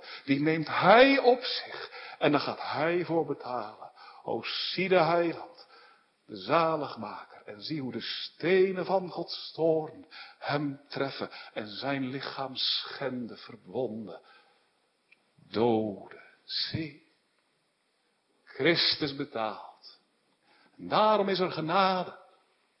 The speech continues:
Genade op grond van recht. Zie, dat is wat deze vrouw ontvangt.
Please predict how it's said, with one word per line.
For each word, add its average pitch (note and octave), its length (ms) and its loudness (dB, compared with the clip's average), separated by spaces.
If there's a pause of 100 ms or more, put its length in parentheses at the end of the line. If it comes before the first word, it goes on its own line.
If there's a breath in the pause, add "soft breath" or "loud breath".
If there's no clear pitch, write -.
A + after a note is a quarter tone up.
(400 soft breath)
Genade F3+ 640 6
op - 160 -2
grond D#3+ 520 0
van A2+ 480 -2 (400 loud breath)
recht. - 840 -4 (120)
Zie, - 600 -2 (1040)
dat - 100 -20
is - 60 -8
wat G#2 140 -2
deze D#3+ 320 6
vrouw E3 340 6
ontvangt. - 800 -2